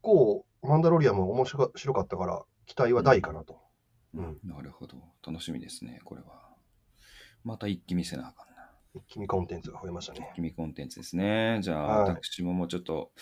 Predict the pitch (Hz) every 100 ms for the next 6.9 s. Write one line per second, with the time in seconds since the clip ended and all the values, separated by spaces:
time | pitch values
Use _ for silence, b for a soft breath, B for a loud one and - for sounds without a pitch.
0 | B B - 90 - 95 92 92 87 85
1 | 85 82 80 - 76 69 - 55 73 110
2 | - _ - 139 98 71 _ - 82 90
3 | 73 69 69 71 - 64 - - 64 -
4 | - 113 - _ _ _ _ _ - 127
5 | 101 80 - 82 78 73 90 104 101 101
6 | 90 95 92 76 69 65 65 57